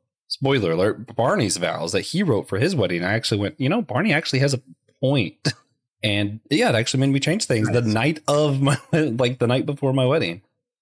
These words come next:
Speaker 1: Um, when
Speaker 2: That's
Speaker 1: my grandfather
Speaker 2: insane.
Speaker 1: passed last year, I watched the entire season that, where Marshall's dad died. And it's just like, you're able to
Speaker 2: Mm.
Speaker 1: make these connections, and somehow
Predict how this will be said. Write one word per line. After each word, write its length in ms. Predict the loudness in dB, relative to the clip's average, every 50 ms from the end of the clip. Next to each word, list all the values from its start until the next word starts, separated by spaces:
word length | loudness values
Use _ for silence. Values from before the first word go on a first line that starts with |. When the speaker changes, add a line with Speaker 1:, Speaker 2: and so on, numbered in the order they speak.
| _ _
Speaker 1:
Um, 540 | -2 0 0 0 0 -2 -4 -6 -8 -10 -16 _ _ _ _ _
when 220 | _ 0 0 2 2
Speaker 2:
That's 100 | 2 2 2
Speaker 1:
my 100 | 2 0 -4 -6 -4
grandfather 400 | -2 -2 0 0 0 0 0 0
Speaker 2:
insane. 140 | 0 0 0
Speaker 1:
passed 260 | -2 -2 -2 -2 0
last 320 | 0 0 0 -2 -2 -2
year, 300 | -2 0 0 0 -2 -2 -2
I 160 | -2 -2 0
watched 520 | 0 0 0 -2 -2 -2 -4 -6 -6 -8 -12 _ -20 -20 -20 -20 _ _ _
the 160 | 2 2 2
entire 440 | 2 0 -2 -2 0 2 2 2 2
season 540 | 2 0 0 0 0 -2 -4 -6 -10 -16 -20 _ _ _ _ _ _
that, 360 | -2 -2 -2 -2 -6 -12 -16 _ _ _ _
where 560 | -10 -4 -2 0 2 2 2 2 0 -2 -4 -10 _ _ _ -10
Marshall's 540 | -6 -2 0 0 0 0 0 -2 -2 -2 -2
dad 280 | -4 -6 -8 -8 -12 -12
died. 360 | -12 -12 -12 -16 -18 -20 -20 _ _ _ _ _ _ -4
And 120 | -2 -2
it's 140 | 0 -2 -2
just 180 | -4 -4 -2
like, 160 | -2 -4 -2 0
you're 120 | 0 0
able 200 | 0 2 0 0
to 60 | 0 2
Speaker 2:
Mm. 40 |
Speaker 1:
make 200 | 2 0 0 0 0
these 160 | 0 0 0
connections, 760 | -2 -6 -8 -4 -4 -4 -2 -4 -4 -4 -2 -4 -4 -6 -8 -8 _
and 140 | -4 -4 -2
somehow 720 | -2 -2 -2 -2 -2 -2 0 0 0 -2 -2 -4 -6